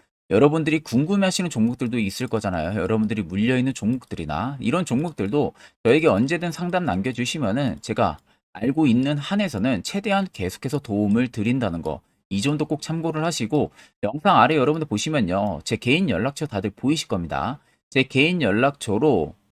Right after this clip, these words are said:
문자 한 통 여러분들 보내주시면은 제가 그 다음 주부터 여러분들도 빠지지 않고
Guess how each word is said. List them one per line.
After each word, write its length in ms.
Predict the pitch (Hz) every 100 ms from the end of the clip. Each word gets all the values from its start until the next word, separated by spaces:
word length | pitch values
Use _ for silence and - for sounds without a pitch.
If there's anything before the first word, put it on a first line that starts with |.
| -
문자 340 | 131 156 170
한 140 | 170 170
통 180 | 170 131
여러분들 540 | 113 107 107 135 147
보내주시면은 960 | - 110 123 107 104 143 90 135 123 - - _ _ -
제가 200 | 120 127
그 120 | 135
다음 360 | - - 156
주부터 800 | 170 151 113 110 90 95 92 73
여러분들도 560 | 87 113 135 143 143 151
빠지지 360 | 151 160 180 113
않고 440 | 98 - 117